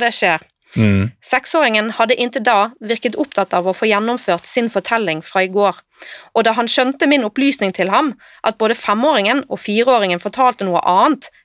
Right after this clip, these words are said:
Speaker 1: endret han væremåte, og han krøp etter hvert opp i morens fang, og han gjentok og gjentok at det var ungdommene som gjorde det. I fanget til moren skal seksåringen ha forklart videre at det er i hvert fall ikke vi som har drept henne,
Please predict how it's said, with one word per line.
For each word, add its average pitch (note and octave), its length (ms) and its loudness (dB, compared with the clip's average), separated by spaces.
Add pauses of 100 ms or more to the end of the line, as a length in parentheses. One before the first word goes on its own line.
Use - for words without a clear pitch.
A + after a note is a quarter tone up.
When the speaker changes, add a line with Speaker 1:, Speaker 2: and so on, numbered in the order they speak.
(200)
Speaker 1:
endret A3 320 -2
han G3+ 160 -4 (160)
væremåte, G3 840 0 (580)
og G3 160 2
han G3+ 160 -2
krøp C#4+ 400 2
etter C4+ 160 -2
hvert B3+ 240 -4
opp - 240 -8 (160)
i G#3+ 80 2
morens B3+ 440 2
fang, A3+ 300 0 (300)
og G3+ 140 -2
han G3 100 0
gjentok D4 480 -2 (140)
og D#4 100 2
gjentok A3 480 -2 (160)
at G#3 160 -2
det F#3+ 80 0
var - 160 -2
ungdommene G#3 560 0
som F3+ 240 -4
gjorde E3 320 0
det. E3+ 80 -8 (1120)
I G#3 120 -2
fanget D4+ 360 2
til C4 80 0
moren C4 360 0
skal A3+ 200 -4
seksåringen A3 640 0
ha G#3+ 80 0
forklart A3 400 -2
videre F3+ 400 -2
at - 460 -8
det A3+ 80 2
er A#3+ 80 2
i B3 60 -2
hvert - 200 -6
fall F4 160 2
ikke E4+ 220 0
vi D#4+ 260 4
som - 240 -4
har - 80 2
drept A#3+ 280 -2
henne, G3+ 260 0